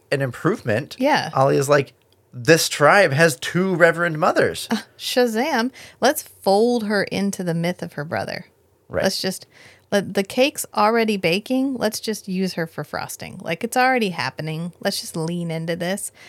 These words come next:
Speaker 2: And Jessica's like, "You make a compelling argument. Let's do that." And Alia is sorted. So Alia ends up becoming as much of a mystical figure as her brother does. But one of the first things that Paul does once he can ride the worm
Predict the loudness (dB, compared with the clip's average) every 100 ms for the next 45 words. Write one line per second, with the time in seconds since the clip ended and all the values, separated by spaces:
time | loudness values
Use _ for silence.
0 | -20 -12 -2 2 2 0 -4 -2 -2 -4
1 | -10 _ _ _ -6 -2 0 0 -4 -6
2 | -10 -8 -6 -6 -6 -6 -4 -6 -8 _
3 | _ -4 -4 -4 -10 -10 -10 -14 _ -20
4 | _ _ _ -6 2 2 2 -2 -10 _
5 | -4 -4 -2 -6 -8 -10 -12 -14 -14 -8
6 | -8 -8 -14 -20 -10 -2 -2 -2 -10 -20
7 | -20 _ 0 2 4 2 2 0 -2 -4
8 | -8 -6 -4 -4 -6 -8 _ _ _ _
9 | 0 2 0 0 -2 -4 -4 -6 -6 -6
10 | -6 -8 -12 -10 -10 -8 -8 -4 -4 -6
11 | _ _ -10 -8 -10 -8 -8 -8 -10 -10
12 | -12 -16 _ _ _ _ _ _ _ _
13 | _ _ _ _ 2 2 2 0 0 0
14 | -2 -4 -8 -8 -8 -6 -4 -4 -6 -8
15 | -10 -8 -6 -4 -2 -2 -4 -4 -4 -4